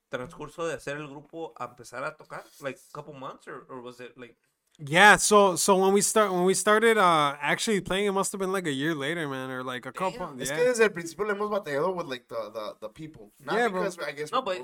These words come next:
Speaker 3: bullies.
Speaker 1: and, and when, when you say that part of Cascabel, that's when, that's when you guys already had everybody, no?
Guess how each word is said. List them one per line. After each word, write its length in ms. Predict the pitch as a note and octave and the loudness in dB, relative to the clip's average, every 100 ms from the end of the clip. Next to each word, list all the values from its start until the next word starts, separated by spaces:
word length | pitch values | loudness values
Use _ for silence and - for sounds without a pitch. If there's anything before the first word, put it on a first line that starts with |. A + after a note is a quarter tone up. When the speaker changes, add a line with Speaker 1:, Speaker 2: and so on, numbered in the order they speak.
| C#3 | -10
Speaker 3:
bullies. 60 | |
Speaker 1:
and, 100 | E3+ E3+ | -12 -12
and 240 | F3 E3 | -14 -12
when, 160 | D#3 D#3 _ | -12 -12 _
when 360 | C#3+ C#3+ C#3 C3+ | -18 -16 -18 -18
you 100 | D#3 | -18
say 220 | - F3 | -14 -12
that 200 | E3 D#3+ | -12 -10
part 160 | E3+ E3 | -8 -8
of 100 | C#3 | -10
Cascabel, 500 | C#3 - A#2+ C3+ D#3+ | -14 -12 -14 -12 -12
that's 220 | C3+ C#3 | -12 -14
when, 540 | D#3 D3+ C3 A#2 A2+ A2 - _ | -14 -16 -18 -20 -20 -20 -20 _
that's 200 | B2 B2 | -18 -16
when 420 | - C#3 C3+ B2 A#2 | -16 -16 -16 -18 -20
you 120 | A#2+ | -14
guys 200 | C3 C3 C3 | -12 -10 -8
already 240 | C3+ B2+ | -8 -8
had 160 | C3 B2 | -10 -10
everybody, 420 | D3 B3+ B2+ A#2 | -10 -10 -10 -12
no? 220 | B2 B3 | -16 -18